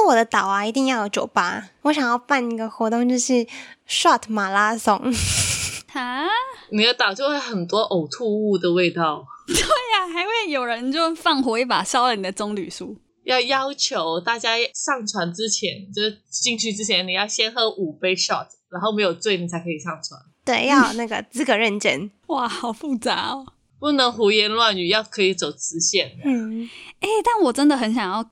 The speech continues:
Speaker 2: 在上面盖的饭店的话，我很想要盖水下饭店，因为我好想住哦。然后世界上水下饭店都贵得要命，住不起。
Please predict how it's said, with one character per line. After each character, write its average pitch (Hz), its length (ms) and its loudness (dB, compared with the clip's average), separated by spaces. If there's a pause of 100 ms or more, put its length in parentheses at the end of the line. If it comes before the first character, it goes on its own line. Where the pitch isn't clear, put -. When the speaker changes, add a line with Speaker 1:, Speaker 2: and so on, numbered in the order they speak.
Speaker 2:
在 262 180 2
上 247 240 0
面 240 180 0
盖 226 220 2
的 196 100 -2
饭 202 280 -4
店 190 160 -4
的 180 80 -6
话， 185 160 -8
我 175 120 -10
很 190 140 -6
想 180 180 -6
要 190 100 -6
盖 190 200 -6
水 - 280 -6
下 185 260 -8
饭 - 320 -12
店， - 120 -14 (260)
因 240 100 -2
为 233 60 0
我 214 100 0
好 196 180 -2
想 190 280 -4
住 185 300 -4
哦。 208 140 -12 (280)
然 226 120 -2
后 262 120 2
世 285 160 0
界 254 120 4
上 247 240 0
水 202 160 -2
下 214 220 -2
饭 208 180 -2
店 208 140 -6
都 196 100 -6
贵 196 200 -6
得 175 60 -6
要 180 240 -6
命， 175 300 -6
住 196 140 -6
不 185 80 -6
起。 - 380 -2